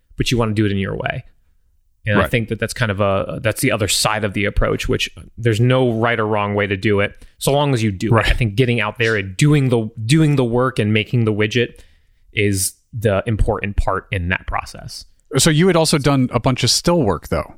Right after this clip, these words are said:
Speaker 2: right? You did some, like, really cool splash photography and just a couple of, like, uh, uh, on white shots, I think, of, of just, um, you know, the product and some,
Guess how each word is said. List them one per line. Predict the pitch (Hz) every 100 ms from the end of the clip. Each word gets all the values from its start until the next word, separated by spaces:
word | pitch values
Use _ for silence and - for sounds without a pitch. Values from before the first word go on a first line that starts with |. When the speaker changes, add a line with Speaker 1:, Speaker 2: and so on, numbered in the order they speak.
| -
Speaker 2:
right? | - 117 139
You | 127
did | 120 131
some, | - 110
like, | 101 -
really | 123 123
cool | - 120
splash | 104 - 143 143 -
photography | 127 147 135 127 139 131 123 123
and | 104 98 95 - - - - -
just | 143 -
a |
couple | - 127 117
of, | 104
like, | 104 98 - - - _ _ _
uh, | 90 90 82 82 73 64 62 - - -
uh, | 101 85 78 80 82 - -
on | 104 113 110
white | 107 117
shots, | - 123 135 143
I |
think, | 127 151 147
of, | 101 -
of | 110 98
just, | - 104 -
um, | 92 92 92 92 92 - - - - -
you | 123
know, | 101
the | 110
product | - 107 107 -
and | 107 101
some, | - 101 95